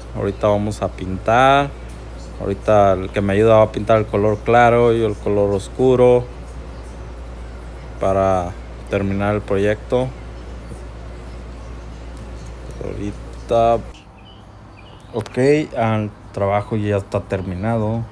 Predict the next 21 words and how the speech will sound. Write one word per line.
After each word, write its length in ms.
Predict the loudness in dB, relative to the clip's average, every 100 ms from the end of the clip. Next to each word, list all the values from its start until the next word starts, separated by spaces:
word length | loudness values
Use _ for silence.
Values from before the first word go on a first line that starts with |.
| -6
la 100 | -4
reparación 1000 | -4 -4 -2 -2 -2 -4 -4 -2 -2 -4 -8 -20 -20 -20 -20
está 300 | -20 -8 -4
lista, 680 | -2 0 -2 -2 -2 -2 -4 -10 -18 -18 -18 -18 -18 -14
ya 240 | -4 -4 -4
pintamos. 1000 | -8 -6 4 4 4 0 -2 -4 -8 -14 -20 -18 -18 -18 -10
Voy 140 | -6
a 60 | -6
poner 320 | -8 -8 -4
los 240 | -6 -8 -6
cables 300 | -2 -2 -2
para 180 | -6 -8
atrás, 680 | -2 2 4 4 0 -2 -10 -18 -18 -18 -18 -18 -18 -10
a 360 | -6 -4 -4 -6
acabar 320 | 0 0 2
de 100 | -2
recoger. 840 | -6 -8 -10 -2 2 4 6 4 2 -4 -16 -18 -18 -18 -18 -18 -18 -18 -18 -18 -14 -4
Ya 300 | 2 4 4
el 120 | 2
gutter 300 | 2 2 4
lo 120 | 2